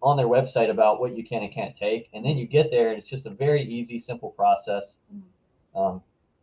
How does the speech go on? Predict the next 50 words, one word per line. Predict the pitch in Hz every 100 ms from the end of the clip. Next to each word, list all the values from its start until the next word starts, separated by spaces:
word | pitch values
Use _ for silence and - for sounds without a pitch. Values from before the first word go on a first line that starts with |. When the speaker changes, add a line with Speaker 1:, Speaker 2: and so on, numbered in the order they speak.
| _ _ _ _ -
Speaker 2:
Some |
of | 320
the | 247
battery | 196 214 220 208
things, | 208 202 190 -
'cause, | 202
like, | 208 196 196
with, | 208 -
um, | 196 185 175 175 -
with | 196 -
some | 214
of | 214
the | 190 185
outside | 180 196 185
tools | - 185 185
that | 196
we | 196 202
have, | 202 196 196
they | 190
said | 185 202 196
as | 190
long | 180 175 196 226
as | 208
you | 247 226
tape | - 190 208 -
up | 180 185 -
the | - 175
ends | 185 190
of | 185
the | 190
battery, | 170 175 185 214 240 247
that's | 208 196 -
one | 196 196
way |
you | 190 185
can | - 180
get | 190
around | 175 160 160 175
that. | 185 196 - -
So | - - -
it, | 208 214 -
some | 311
of | 320
the | 277
stuff | - 240 -
was | 208
just | 190 185
a |
little | 175 156
weird, | 151 156